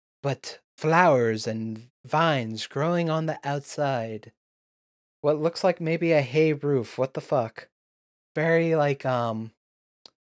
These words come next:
how you would think of a tavern in a fantasy world, kind of outside.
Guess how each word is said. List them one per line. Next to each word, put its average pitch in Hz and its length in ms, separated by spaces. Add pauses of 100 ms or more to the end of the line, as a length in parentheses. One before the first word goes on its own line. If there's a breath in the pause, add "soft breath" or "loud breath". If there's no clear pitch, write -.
(360)
how 160 120
you 156 180
would 139 120
think 139 320
of 127 120
a 127 60
tavern 120 680
in 110 120
a 113 100
fantasy 117 540
world, 113 680 (340)
kind 117 220
of 110 140
outside. 113 920